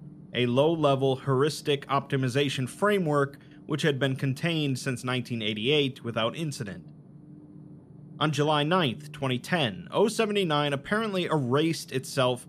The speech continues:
from its hard drive, allocating the entirety of its memory for seventy-five seventy-nine's creation. How it executed this sequence is poorly understood.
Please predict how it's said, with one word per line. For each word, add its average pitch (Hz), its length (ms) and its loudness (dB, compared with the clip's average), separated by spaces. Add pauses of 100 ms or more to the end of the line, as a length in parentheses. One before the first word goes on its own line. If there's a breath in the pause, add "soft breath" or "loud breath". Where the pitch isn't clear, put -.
from 127 180 -4
its 120 140 -6
hard 165 300 2
drive, 104 440 -4 (420)
allocating 139 580 2
the 131 120 0
entirety 143 580 2
of 117 140 0
its - 160 -6
memory 151 480 2
for 127 200 -2
seventy-five 143 680 0
seventy-nine's 113 600 -4
creation. 139 680 -2 (960)
How 185 300 4
it 156 100 2
executed 156 680 0
this 147 180 0
sequence 143 520 -2
is 127 280 -2
poorly 120 480 0
understood. 104 800 -4